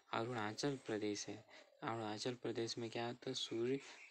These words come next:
दो घंटे पहले निकलता है और जो गुजरात है, वहाँ पे ये दोनों में दो घंटे का अंतर होता है।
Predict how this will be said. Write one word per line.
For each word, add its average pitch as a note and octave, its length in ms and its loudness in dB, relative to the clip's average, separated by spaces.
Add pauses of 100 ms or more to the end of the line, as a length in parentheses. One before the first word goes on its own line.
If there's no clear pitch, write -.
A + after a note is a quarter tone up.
दो A2+ 180 4
घंटे A2 320 -2
पहले A2 420 0
निकलता A#2 500 -2
है C3+ 240 0 (360)
और A#2+ 180 2
जो A#2 220 -2
गुजरात A2+ 640 0
है, B2 100 -2
वहाँ G#2+ 260 -4
पे C#3+ 220 0 (560)
ये A#2 120 4
दोनों A2+ 320 2
में B2+ 200 2
दो A2+ 160 0
घंटे G#2 360 -4
का C#3 140 -4
अंतर A#2+ 500 -2
होता G2+ 220 -6
है। G2 160 -4